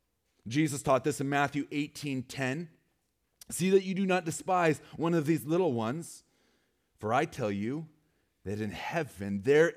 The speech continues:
angels always see the face of my Father who is in heaven." Now, this text will make more sense in just a moment as we continue to consider the position that the angels have there in the throne room of God.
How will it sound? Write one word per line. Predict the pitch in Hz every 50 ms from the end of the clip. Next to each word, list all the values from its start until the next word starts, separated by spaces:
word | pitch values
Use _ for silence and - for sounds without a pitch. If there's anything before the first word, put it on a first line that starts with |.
| -
angels | - 151 151 156 156 135 104 113 107 107 - - -
always | 139 143 151 156 151 143 143 135 131 123 -
see | - - - - - 156 160 147 131 123 117 110 - - - -
the | 113 113
face | - - 143 147 143 135 123 -
of | 117 101
my | 120 120
Father | 117 - - 135 131 135 135 120 113 107 107
who | 113 123 123
is | 120 110
in | 104 104
heaven." | 95 - 127 131 117 117 90 85 76 - _ _ _ _ _ _ _ _ _ _ _ _ _ _ _ _ _ _ _ _ _ _ _ _ _ _ -
Now, | 107
this | 120 135 143 -
text | - - 156 143 123 -
will | 147
make | 143 135 117
more | 117 139 143 143
sense | 135 - - 147 139 135 113
in | 117
just | 117 139 135 -
a | 131
moment | 123 131 139 139 131
as | 120 113 113
we | 117
continue | - 131 120 120 135 139 127 120
to | 113
consider | - 117 107 - 135 120 123
the | 110 110
position | - 127 117 104 101 131 139 135 - - 131 117
that | 110 104 -
the | 123 - _
angels | - 127 131 127 113 107 92
have | - 127 123 123 120 104
there | 117 123 127 123 110 - - - - -
in | 110
the | 117 113
throne | - - 131 147 147 151 143
room | 139 135 120
of | 110 95 90 82
God. | 117 127 135 131 107 90 90 85